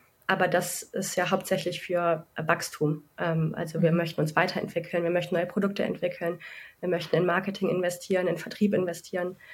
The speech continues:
Speaker 1: ähm, in unsere Marke investieren. Ähm, und diese ganze Warenfinanzierung, insbesondere wenn mal eben ein neues Produkt, ähm,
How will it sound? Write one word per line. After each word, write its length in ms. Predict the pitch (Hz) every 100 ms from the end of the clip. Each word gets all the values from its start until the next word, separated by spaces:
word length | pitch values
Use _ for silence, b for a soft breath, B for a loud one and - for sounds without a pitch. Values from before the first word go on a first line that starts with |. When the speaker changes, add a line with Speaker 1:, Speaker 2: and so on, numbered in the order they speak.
| B B _
Speaker 1:
ähm, 400 | 180 175 170 160
in 80 | 175
unsere 200 | 175 170
Marke 300 | 160 180 190
investieren. 800 | 170 180 175 - 185 175 175 196 _
Ähm, 460 | 170 170 165 165 -
und 320 | - 175 165
diese 180 | 185 175
ganze 340 | 170 180 185
Warenfinanzierung, 1300 | 170 175 220 202 - 190 180 175 - 180 175 175 233
insbesondere 680 | 269 196 196 180 190 190 175
wenn 140 | 170 185
mal 200 | 175 -
eben 340 | 180 175 160 B B B B
ein 60 | 190
neues 240 | 180 180
Produkt, 560 | - 190 247 - - - -
ähm, 480 | 175 175 170 226